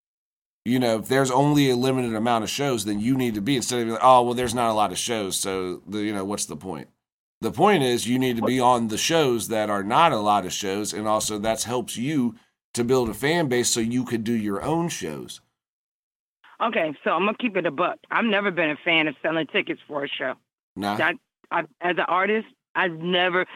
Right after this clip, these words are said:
Speaker 2: be like, "Hey, in order to be in the show, you gotta sell tickets." No, no, I don't wanna be in the show.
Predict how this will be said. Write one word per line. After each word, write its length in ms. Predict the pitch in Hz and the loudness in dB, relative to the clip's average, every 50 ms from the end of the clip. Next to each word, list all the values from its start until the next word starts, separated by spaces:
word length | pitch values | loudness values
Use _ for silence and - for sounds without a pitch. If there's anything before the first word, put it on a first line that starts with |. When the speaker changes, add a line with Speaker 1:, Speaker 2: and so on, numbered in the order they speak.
| - - - | -18 -12 -6
Speaker 2:
be 100 | 196 214 | -2 0
like, 160 | 202 196 175 | 0 0 0
"Hey, 240 | 175 196 220 220 220 | 0 0 2 2 2
in 140 | 208 202 190 | 2 2 0
order 180 | 196 196 196 185 | 0 0 0 0
to 80 | 180 170 | -2 -2
be 240 | 147 139 208 214 | -2 0 0 2
in 140 | 240 254 233 | 2 2 2
the 100 | 208 180 165 - - | 0 -2 -2 -2 -2
show, 140 | 175 165 | 0 0
you 200 | 160 165 170 175 | 0 -2 -2 -2
gotta 240 | 170 175 160 160 160 - - | -2 -2 0 -2 -2 -4 -2
sell 160 | 175 170 160 | -2 -2 -2
tickets." 340 | 135 - 196 165 151 127 - _ _ _ _ - | -2 -2 -2 -2 -2 -4 -6 _ _ _ _ -6
No, 180 | 175 175 165 165 | -2 0 0 2
no, 80 | 160 151 156 | 2 2 2
I 20 | |
don't 140 | 170 170 170 | 2 2 0
wanna 140 | 170 165 156 | 0 0 0
be 100 | 147 156 | 0 -2
in 80 | 151 | -2
the 60 | 143 131 | -2 -4
show. 180 | - 131 123 | -8 -12 -14